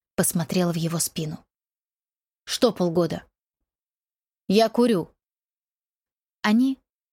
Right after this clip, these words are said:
поднялись на четвёртый этаж по разбитым ступенькам,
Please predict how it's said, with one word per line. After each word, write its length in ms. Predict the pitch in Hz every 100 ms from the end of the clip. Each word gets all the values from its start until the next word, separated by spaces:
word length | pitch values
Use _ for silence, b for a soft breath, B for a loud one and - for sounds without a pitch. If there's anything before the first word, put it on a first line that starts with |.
| _
поднялись 540 | 202 196 202 247 247
на 80 | 202
четвёртый 480 | - 185 214 - 202
этаж 460 | 190 - 247 - - _ _
по 80 | 202
разбитым 540 | 185 175 185 247 233 208
ступенькам, 640 | - 220 180 156 - 180